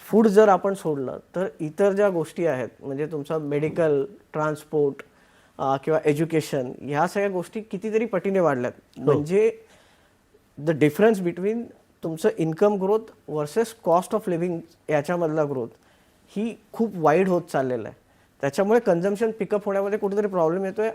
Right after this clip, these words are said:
Speaker 1: आणि इंडिया जी एक कन्झम्पशन ड्रिव्हन इकॉनॉमी आहे त्याला तिथे प्रॉब्लेम होतोय. म्हणजे आजच्या डेटमध्ये आपण जर बँकिंग क्षेत्रात जरी बघितलं तरी largely जी लोन ग्रोथ आहे ना, it is driven by retail loans. आता रिटेल लोन्समध्ये जर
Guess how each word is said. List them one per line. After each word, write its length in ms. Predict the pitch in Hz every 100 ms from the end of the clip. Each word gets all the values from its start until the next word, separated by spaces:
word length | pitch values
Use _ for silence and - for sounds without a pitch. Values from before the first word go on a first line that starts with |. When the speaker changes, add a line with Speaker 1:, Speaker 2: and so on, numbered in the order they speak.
| -
Speaker 1:
आणि 380 | 160 175 233 233 -
इंडिया 420 | 151 170 202 160
जी 180 | 147 165
एक 180 | 180 180
कन्झम्पशन 400 | 151 165 202 233
ड्रिव्हन 240 | 202 180
इकॉनॉमी 360 | 170 170 156 147
आहे 80 | 180 - _ _ _ -
त्याला 240 | 156 196
तिथे 300 | 226 180 233
प्रॉब्लेम 360 | 214 160 160 143
होतोय. 220 | 120 117 - _ _ _ _ _ -
म्हणजे 120 | 131
आजच्या 340 | - 139 -
डेटमध्ये 440 | 175 175 175 165 156
आपण 240 | 143 156
जर 100 | 160 156
बँकिंग 440 | 98 139 135 175 165
क्षेत्रात 440 | - 156 135 156
जरी 200 | 160 165
बघितलं 420 | 160 147 151 131 123 -
तरी 240 | 143 196 196 - -
largely 500 | 143 135 170 185 208
जी 220 | 190 196
लोन 220 | 160 185
ग्रोथ 240 | 190 190 165
आहे 140 | 147
ना, 100 | 156
it 140 | 190 226
is 100 | 214 - _ _ _ -
driven 280 | 151 175 202
by 280 | 196 226 180
retail 300 | 170 165 208
loans. 280 | 175 139 120 - _ _ _ _ _
आता 220 | - - 165
रिटेल 300 | 147 185 208
लोन्समध्ये 600 | 190 202 196 190 202
जर 120 | 202